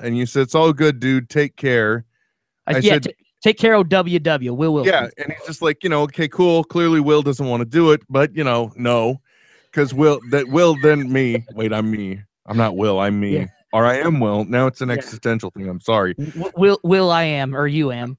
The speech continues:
Speaker 1: I said, "Going to already predict I'll be five minutes late." So yeah, I own that. Um, and then you said, "Wait, we still potting?" And here it comes.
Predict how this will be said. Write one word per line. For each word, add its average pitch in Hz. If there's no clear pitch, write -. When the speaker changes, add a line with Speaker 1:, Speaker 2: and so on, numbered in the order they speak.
Speaker 1:
I 139
said, 156
"Going 190
to 190
already 180
predict 156
I'll 131
be 131
five 139
minutes 135
late." 117
So -
yeah, 180
I 131
own 120
that. 80
Um, 113
and 131
then 156
you 165
said, 151
"Wait, 127
we 123
still 170
potting?" 175
And 139
here 160
it 185
comes. 175